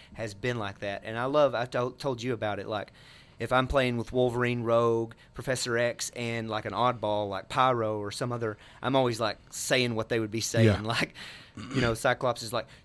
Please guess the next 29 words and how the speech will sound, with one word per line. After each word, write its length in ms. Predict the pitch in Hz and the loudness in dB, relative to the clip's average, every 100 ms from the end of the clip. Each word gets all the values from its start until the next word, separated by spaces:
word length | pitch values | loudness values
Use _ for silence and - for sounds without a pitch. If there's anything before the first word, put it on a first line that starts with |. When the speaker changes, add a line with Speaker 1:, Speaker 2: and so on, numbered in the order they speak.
| - | -6
Speaker 1:
"Get 120 | 247 | -4
up 180 | 233 - | -4 -4
there," 420 | 196 180 160 143 | -2 -2 -2 -2
and, 260 | 127 127 131 | -4 -6 -4
you 80 | 143 | 0
know, 300 | 135 135 139 | 0 0 0
I'm 160 | 143 | 0
always 240 | 165 165 131 | 2 0 0
making 500 | 143 143 143 127 123 | 2 2 2 -2 2
whatever 320 | 135 135 123 | 4 4 2
the 100 | 113 | -4
scenario 500 | - 135 156 143 123 | -4 2 4 4 2
is 320 | 117 117 - - | 0 -4 -8 -12
in 220 | 139 135 | -4 -2
the 100 | 127 | 0
story 380 | 117 - 170 131 | -2 2 4 4
in 60 | 123 | 2
my 100 | 123 | 2
head, 160 | 156 | 2
a 40 | 127 | 0
comic 280 | 160 180 110 | 2 4 4
Speaker 2:
Yeah. 80 | 92 | 2
Speaker 1:
book. 220 | 90 - - | -2 -12 -6
And, 320 | 135 127 127 | -2 0 2
um, 400 | 127 120 117 117 _ - - - - - - - | 0 0 -2 -8 _ -20 -20 -20 -20 -20 -20 -16
this 300 | 110 156 151 | -2 0 0
one 180 | 151 123 | 0 -2
is 280 | 110 101 101 | -2 -6 -8
the, 160 | 113 | -8